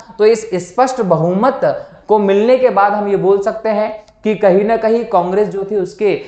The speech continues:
जो हौसले थे वो बुलंद थे। लेकिन यहाँ पर कुछ ही समय बाद देखने को मिलता है कि वर्ल्ड वॉर टू शुरू हो जाता है। कब? नाइनटीन थर्टी नाइन में। और वर्ल्ड वॉर टू जब शुरू हुआ, इस समय लॉर्ड लिनलिथगो आता है।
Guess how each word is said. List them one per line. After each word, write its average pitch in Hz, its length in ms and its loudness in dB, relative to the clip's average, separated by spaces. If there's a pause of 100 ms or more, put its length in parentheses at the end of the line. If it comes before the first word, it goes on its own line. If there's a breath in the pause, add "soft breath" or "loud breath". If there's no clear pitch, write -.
(160 loud breath)
जो 156 100 0
हौसले 160 400 -2
थे 214 80 -2
वो 196 120 -2
बुलंद 160 520 0
थे। 104 120 -8 (260 loud breath)
लेकिन 202 260 4
यहाँ 226 280 0
पर 247 260 2
कुछ - 460 -4
ही 262 60 -2
समय 226 280 -2
बाद 220 180 4
देखने 196 320 -4
को 220 80 -4
मिलता 202 300 0
है 180 540 -4
कि 226 140 -2
वर्ल्ड 208 340 2
वॉर 214 680 2
टू 247 140 -2
शुरू 214 240 -4
हो 165 80 0
जाता 113 320 -2
है। 92 200 -8
कब? 208 300 2 (180)
नाइनटीन 180 420 -2
थर्टी 170 320 -4
नाइन 156 220 -2
में। 107 260 -8 (240 soft breath)
और 185 140 2
वर्ल्ड 185 240 2
वॉर 226 200 2
टू 226 240 -6
जब 240 160 0
शुरू 226 220 -4
हुआ, 226 500 0
इस 180 140 -6
समय 214 180 -2
लॉर्ड 185 380 2
लिनलिथगो 196 800 0
आता 117 280 0
है। 92 100 -10